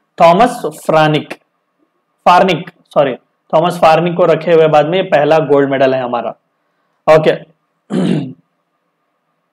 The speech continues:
And next most important update, ये थोड़ा motivating है। भागवानी देवी जी जो कि नाइंटी फ़ोर year old sprinter हैं India से,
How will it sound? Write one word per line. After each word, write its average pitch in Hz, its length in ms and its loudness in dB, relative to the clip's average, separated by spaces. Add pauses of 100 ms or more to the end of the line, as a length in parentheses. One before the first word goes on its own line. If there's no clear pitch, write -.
(3750)
And 185 180 0
next 208 140 0
most 247 180 2
important 214 440 4
update, 202 280 2
ये 226 80 6
थोड़ा 220 240 4
motivating 175 640 0
है। 175 300 -4
भागवानी 180 560 2
देवी 180 300 4
जी 180 160 0
जो 156 160 0
कि 175 380 2
नाइंटी 165 560 -2
फ़ोर 208 280 2
year 190 180 4
old 190 300 4
sprinter 170 600 0
हैं 175 120 0
India 156 320 2
से, 156 280 -4